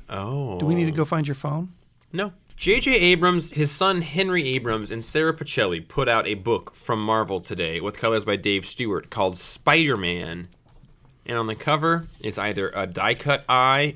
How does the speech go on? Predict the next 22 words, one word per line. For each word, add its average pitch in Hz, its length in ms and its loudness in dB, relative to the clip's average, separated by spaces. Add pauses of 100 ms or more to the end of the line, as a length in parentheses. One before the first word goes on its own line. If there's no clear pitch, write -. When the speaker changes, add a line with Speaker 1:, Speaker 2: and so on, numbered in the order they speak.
Speaker 1:
or 113 260 2
Spider-Man 113 540 0
and 101 80 -4
Mary 101 240 -2
Jane 104 340 -2
jumping 87 300 -8
around. 80 500 -8
Speaker 2:
Either 185 180 4
way, 151 280 6
Spider-Man's 151 560 4
on 120 120 2
both 117 200 2
covers. 110 380 -2
Speaker 1:
That's - 200 -4
true. 87 320 -4 (640)
Speaker 2:
Um, 139 560 6 (160)
and 175 160 6
this 240 140 2
is 220 100 -2
the 170 60 -4
book 156 300 2
that 131 420 4